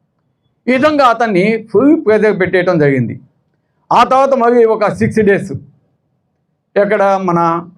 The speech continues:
పోలీస్ గెస్ట్ హౌస్లో పెట్టారు. అంటే టెన్ డేస్ అతన్ని అరెస్ట్ చూపించకుండా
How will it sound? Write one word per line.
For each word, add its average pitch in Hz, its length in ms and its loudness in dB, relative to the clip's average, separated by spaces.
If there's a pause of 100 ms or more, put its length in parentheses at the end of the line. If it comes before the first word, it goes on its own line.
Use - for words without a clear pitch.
పోలీస్ 214 280 0
గెస్ట్ 147 300 -2
హౌస్లో 139 240 -2
పెట్టారు. 104 280 -10 (920)
అంటే 202 160 -2 (200)
టెన్ 190 320 2
డేస్ 214 580 2 (1040)
అతన్ని 185 600 -2 (840)
అరెస్ట్ 208 300 -2
చూపించకుండా 170 800 0